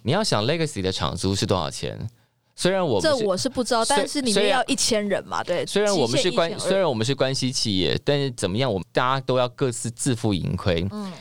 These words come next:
Speaker 1: 那大团每一场的票价是从之前的两百块，经过十年，我们现在慢慢涨到三百了。
Speaker 2: 真的之前只要两百块，然后我就常常去，然后反正那时候有几首歌我还记得，就是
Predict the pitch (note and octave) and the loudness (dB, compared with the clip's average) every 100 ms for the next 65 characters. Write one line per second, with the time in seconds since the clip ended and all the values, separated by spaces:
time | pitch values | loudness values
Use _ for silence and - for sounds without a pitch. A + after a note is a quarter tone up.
0 | - C#3 C#3 C3 F#3 D#3 A#2+ A2+ F#2+ A2 | -12 -2 0 0 0 0 0 0 0 0
1 | - D#2+ E2 - C3 G#2+ A2 G#2+ G2 G#2+ | -2 -2 -4 -2 0 0 0 0 0 -2
2 | F2+ G#2 A2+ A#2 E3+ G2+ F#2 F2+ F#2 G2 | -2 0 0 -2 -2 0 0 0 0 -2
3 | C2 G2 E2 - C#3 D3+ C#3+ - F#2 F#2 | -2 -2 -4 -2 -2 0 0 2 2 2
4 | F2+ F2 F#2 B2 B2+ A#2 G2+ - F#2+ G2 | 2 2 2 2 2 2 2 0 0 0
5 | G2 G2 F#2+ A#1+ G1+ - _ - C4+ D4 | 0 0 0 -2 -6 -12 _ -6 -4 0
6 | C#4+ A3 C#4+ B3+ G3+ G3+ G#3 G#3 C#3+ F#3 | 0 0 0 0 0 0 0 0 -2 -2
7 | D#3 - A#3 G3 F#3+ G#3 F#3 F3+ G3 E3+ | -2 -2 -2 2 2 2 0 -4 -4 -8
8 | F3 - - - G3 - E3+ F#3 A#3 A3 | -10 -8 -6 -4 -4 -4 -4 0 0 -2
9 | - - - G#3+ C4 E4 F4 D#4 C4+ A3+ | -8 -6 0 2 2 2 2 2 2 2
10 | F3+ F3+ F#3 F#3 C#3+ F#3+ F3 F#3 - G#3 | -2 -4 -2 -2 0 0 2 0 -2 -2
11 | E3+ G3+ A#3 G#3+ | -2 -2 -4 -4